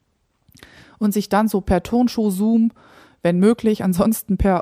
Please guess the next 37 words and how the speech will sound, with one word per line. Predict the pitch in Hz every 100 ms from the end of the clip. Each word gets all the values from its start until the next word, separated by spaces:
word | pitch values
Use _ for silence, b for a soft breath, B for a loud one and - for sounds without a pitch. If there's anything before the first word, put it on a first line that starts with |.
| 160
<laughs> | 190
Objektiv-Zoom | - - 185 - 220 220 - 214 208
ein |
bisschen | 202 - 190
näher | 180 233
ranzutasten | 208 208 - - 208 - -
und | 196
tatsächlich | 185 196 - 208 - B B B B
mal | 190 185
alles | 190 226 -
abzulichten, | 196 - 214 196 - 185
was | 180
das | 190 -
Motiv | 180 - 185 -
hergibt, | 156 160 156 -
aus | 175
den | 196
unterschiedlichsten | 208 220 202 196 185 175 180 - 175
Perspektiven. | 180 - 165 - 180 175 170 _ _ _ _ b b b b b _
Das | 175
ist | 196 -
zum | 190
einen | - 190 208
eine | 175
super | 180 180
Übung | 180 180 254 269 -
und | 196 185 -
man | 202 180
erhöht | 175 220
die | 196
Chance, | - 185 202
dass | - -
man | 175
vielleicht | - 175 -
wirklich | - 202 -
das | 170 -
trifft, | - 208 - -